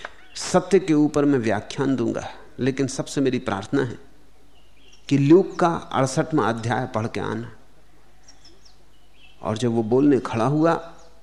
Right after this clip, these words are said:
दूसरे रविवार को, तो उसने खड़े होकर कहा कि, "भाइयों, जिन लोगों ने ल्यूक का अड़सठवां अध्याय पढ़ लिया हो, वो सब हाथ उठा दें।"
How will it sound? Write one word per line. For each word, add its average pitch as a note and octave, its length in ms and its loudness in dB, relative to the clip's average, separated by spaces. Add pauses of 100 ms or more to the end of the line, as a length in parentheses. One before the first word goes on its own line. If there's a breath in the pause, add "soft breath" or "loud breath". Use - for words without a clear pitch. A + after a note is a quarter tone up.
(640)
दूसरे C#3+ 360 2
रविवार D3+ 400 2
को, F3 140 2
तो D3 80 -2
उसने C3+ 220 -2
खड़े B2+ 220 0
होकर C#3+ 240 2
कहा D3 160 0
कि, C3+ 140 -2
"भाइयों, C#3 420 0 (1800 soft breath)
जिन B2+ 220 4
लोगों C#3+ 260 4
ने C#3+ 280 2
ल्यूक C3+ 340 0
का D3 120 0
अड़सठवां - 600 -2
अध्याय A#2+ 280 0
पढ़ A#2 200 -2
लिया B2+ 220 2
हो, D3+ 140 2
वो B2+ 120 2
सब G#2+ 220 -4
हाथ A#2 220 -2
उठा A#2 220 -4
दें।" - 200 -12